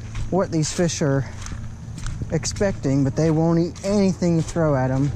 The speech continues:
Despite my Google search last night that told me they eat worms, as far as I can tell, they seem to be terrified of worms. They seem to be terrified of everything.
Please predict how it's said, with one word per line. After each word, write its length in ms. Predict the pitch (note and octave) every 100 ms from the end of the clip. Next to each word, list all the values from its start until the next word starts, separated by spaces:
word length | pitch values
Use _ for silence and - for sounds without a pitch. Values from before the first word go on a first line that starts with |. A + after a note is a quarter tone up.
| - - - - -
Despite 460 | C#3+ - G#3 G3+
my 180 | F3+ F3+
Google 340 | D#3+ F#3+ F3 E3
search 440 | F3+ F3+ - -
last 260 | F3 D#3 F3+
night 300 | E3+ F#3 -
that 280 | D#3+ D#3 D3+ - - - - - -
told 240 | - F#3+ F3+
me 100 | F3
they 300 | F3 F3+ F3
eat 80 | E3
worms, 560 | F3 F3+ E3+ E3 - - - - - - - - - - - - - - - - - -
as 120 | -
far 180 | A3 G#3+
as 100 | F#3
I 120 | G3
can 140 | G3 F3
tell, 180 | F#3 F3
they 100 | E3+
seem 160 | G3+
to 60 | F3+
be 80 | F3
terrified 540 | G3 G3+ F3 D#3+ D3+
of 100 | C3+
worms. 320 | C#3+ C#3 C#3+
They 100 | E3
seem 200 | E3+ F3+
to 60 | F3
be 80 | F3
terrified 560 | G#3+ A3 G3 G3+ G3
of 120 | G3+
everything. 500 | G#3 F#3+ D#3+ D3+ C#3